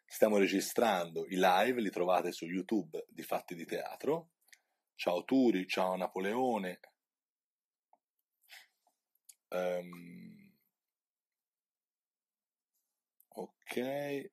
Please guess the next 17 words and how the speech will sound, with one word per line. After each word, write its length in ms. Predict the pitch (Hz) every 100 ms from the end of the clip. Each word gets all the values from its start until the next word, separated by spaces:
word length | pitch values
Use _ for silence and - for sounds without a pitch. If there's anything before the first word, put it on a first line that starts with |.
| _
Vincenzo 880 | 87 110 113 - 139 147 151 - 107
non 200 | 110 135
c'è. 680 | - - 110 104 131 170 - _ _ _ _ _ _ _ _ _ _ _ _ _ _ _ _ _ _ _ _ _ _ _ _
Aspetto, 1600 | - 107 - - 101 - - 113 104 98 95 92 90 87 85 85
aspetto 800 | 87 - 104 - 98 92 90 90
altri 200 | 90 85
trenta 320 | 92 101 92 98
secondi. 420 | 143 202 190 104
Intanto 420 | 87 110 95 -
invito 500 | 90 92 117 90 82
chi 120 | -
vuole 560 | 85 113 107 85 80 -
a, 300 | - 104 - -
eh, 300 | 87 87 -
scrivere 500 | - - 127 87 85
delle 180 | 85 90
domande 720 | 92 113 113 87 85 82 -